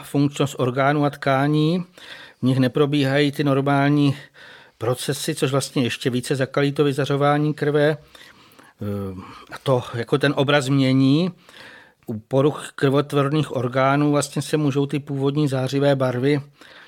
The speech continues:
se stávají matnými, můžou se blížit až k nějaké té kalné šedi, nebo někdy zase vznikají takové ty jedovatě působící tóny. To je třeba ku příkladu u těžších jaterních nebo slezených onemocnění.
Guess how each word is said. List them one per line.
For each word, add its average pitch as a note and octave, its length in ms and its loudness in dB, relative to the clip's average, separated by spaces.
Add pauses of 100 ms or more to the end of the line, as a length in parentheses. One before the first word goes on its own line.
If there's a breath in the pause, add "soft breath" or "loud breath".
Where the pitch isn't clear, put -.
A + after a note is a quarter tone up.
se C#3+ 140 -4
stávají C#3+ 440 2
matnými, C3+ 500 0
můžou C#3 300 0
se C#3 280 -2
blížit B2 420 -4
až B2+ 120 -6
k - 100 -20
nějaké C3 300 -2
té C3+ 180 -2
kalné C3 400 2
šedi, B2 560 -2 (880 loud breath)
nebo A2 120 -2
někdy B2+ 260 2
zase C#3+ 220 2
vznikají C#3 400 2
takové C#3+ 280 0
ty C#3+ 140 -6
jedovatě C3 400 2
působící C#3 800 -4 (520 loud breath)
tóny. C#3 320 4
To A#2+ 100 -4
je A2+ 80 -2
třeba C3 360 0
ku B2+ 220 -12
příkladu C#3 460 -2
u C3+ 100 -6
těžších B2+ 400 -6
jaterních C3+ 440 0
nebo C3 200 -2
slezených C#3 480 -2
onemocnění. C3 800 0